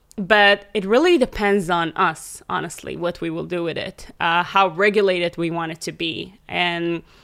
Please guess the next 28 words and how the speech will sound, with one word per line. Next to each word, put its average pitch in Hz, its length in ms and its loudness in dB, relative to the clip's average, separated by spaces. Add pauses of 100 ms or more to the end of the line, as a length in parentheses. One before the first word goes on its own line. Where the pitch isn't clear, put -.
(1200)
I 254 320 2
honestly 247 440 0
believe 190 420 0
that 170 160 -2
this 185 180 -4
is 180 160 -2
one 180 220 -2
of 165 100 -8
the 170 60 -8
most 170 320 -6
interesting 196 480 -6
technologies 170 880 -4
that 156 260 -4
I've 202 240 2
ever 156 180 -8
seen. - 300 -12
I - 60 -8
mean, 165 180 -4
I'm 190 200 2
a 180 40 -2
fan 190 300 0
of 180 100 -8
technology 170 600 -2
since 160 260 -6
I 165 40 -6
was 151 160 -10
a 160 40 -12
kid, 196 340 2